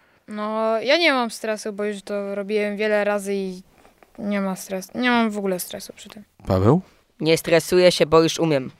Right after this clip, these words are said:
Speaker 2: Brawo. Gdybyś miał, Adaś, zachęcić osoby w waszym wieku, które nie są jeszcze ministrantami, a które może by rozważały, e,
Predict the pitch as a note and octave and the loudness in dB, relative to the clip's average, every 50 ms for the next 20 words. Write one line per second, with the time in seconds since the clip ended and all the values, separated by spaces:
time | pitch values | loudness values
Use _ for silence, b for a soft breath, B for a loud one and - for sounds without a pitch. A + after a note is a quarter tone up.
0 | _ _ - - G2 G2+ G2+ G2+ G2+ F#2+ F#2 F2 B B B B B B B _ | _ _ -10 -4 -2 2 4 4 4 2 0 -2 B B B B B B B _
1 | - - G#2 G#2+ A#2 E3 G3 G#3 F3 E3+ D#3 C#3+ C3+ B2+ A#2+ - - - C#3+ C#3+ | -12 -8 -4 0 2 4 4 4 4 4 4 6 6 4 2 0 -2 0 0 2
2 | C#3 C3 B2+ A#2 - - G2 A2 G#2+ - A2+ A2 - - B2+ A#2+ A2+ G#2+ G2 - | 2 2 2 2 0 -4 -6 -4 0 2 2 2 2 0 -2 -2 0 -2 -4 -4
3 | G2 G2+ - - - - B B B B B B - A2 - - G#2 A2 - - | -6 -6 -6 -8 -12 -12 B B B B B B -20 -20 -4 -2 0 2 2 2
4 | - B2+ B2+ A2 A2 G#2+ G2+ G2 G2 G2+ A2 A2 - - A2+ G#2+ G2+ G#2 G2+ F#2+ | 2 2 2 2 2 2 2 0 0 0 0 0 0 -2 -2 -2 0 0 -2 -2
5 | - - B2 - - - A2 G#2 G#2 G#2 G#2+ A2 G#2+ - - G#2 G#2 G#2 G2 - | -4 -6 -8 -8 -6 -4 -2 0 0 0 2 2 0 0 0 0 -2 -2 -2 -4
6 | - - G2+ G#2 G#2 G#2 G2+ G2 - - - G#2 G2+ G2 F#2+ - G#2 G2+ G#2+ B2 | -6 -6 -4 -2 -2 -2 -2 -4 -6 -6 -4 -4 -4 -2 -2 -2 -2 -2 -2 -2
7 | D3+ F3+ B B B B B B B B - A2 G#2 - - A#2+ B2+ C3 B2 A#2+ | -4 -4 B B B B B B B B -2 -2 -2 0 0 0 2 2 2 2
8 | C3+ C#3+ C3 C3 A#2+ A#2 A#2 A#2+ C#3 C3 A#2+ A#2 A#2 A#2 A2 G#2 G#2 G2 F#2+ G2+ | 0 0 0 0 0 2 4 4 4 4 4 2 2 0 2 2 2 2 2 0
9 | G2+ G2+ | 0 -2